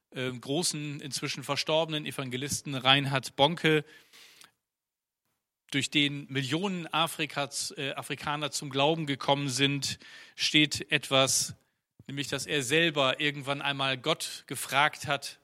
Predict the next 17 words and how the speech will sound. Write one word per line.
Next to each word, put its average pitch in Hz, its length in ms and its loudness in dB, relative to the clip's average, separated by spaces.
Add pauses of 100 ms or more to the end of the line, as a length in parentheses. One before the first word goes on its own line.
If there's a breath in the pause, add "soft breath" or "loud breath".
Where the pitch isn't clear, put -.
(800)
"Warum 135 520 -4
hast - 220 -6
du 156 60 -10
gerade 151 420 0 (260 soft breath)
mich - 400 -2 (720)
berufen?" 110 640 -8 (1300)
Und 120 300 -14
er 117 160 -6
hat 135 160 -6
so 139 100 -10
den 135 220 -6
Eindruck 165 400 -2
gehabt, 151 320 -2
dass - 160 -6
Gott 156 300 -6
ihm 151 200 -8
sagte, 147 540 0